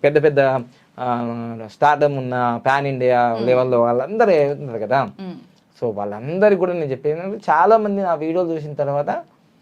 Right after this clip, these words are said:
Speaker 1: వాళ్ళ మ్యారేజ్ డేట్లు, వాళ్ళ పిల్లల మ్యారేజ్ డేట్లు మార్చుకుంటున్నారు. అంటే వాళ్ళకి తెలిసిపోయింది.
Speaker 2: Hmm.
Speaker 1: అంటే ఇప్పుడు ఒక్కొక్కరు ఒక్కొక్క దాంట్లో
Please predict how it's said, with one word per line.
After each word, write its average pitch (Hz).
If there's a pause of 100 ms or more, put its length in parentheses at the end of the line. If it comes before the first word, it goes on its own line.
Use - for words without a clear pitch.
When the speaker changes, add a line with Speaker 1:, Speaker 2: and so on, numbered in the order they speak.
(400)
Speaker 1:
వాళ్ళ 160
మ్యారేజ్ 147
డేట్లు, 117
వాళ్ళ 113
పిల్లల 131
మ్యారేజ్ 123
డేట్లు 131
మార్చుకుంటున్నారు. 101 (180)
అంటే 208
వాళ్ళకి 208
తెలిసిపోయింది. 196
Speaker 2:
Hmm. 180
Speaker 1:
అంటే 202
ఇప్పుడు 202
ఒక్కొక్కరు 196
ఒక్కొక్క 175
దాంట్లో 165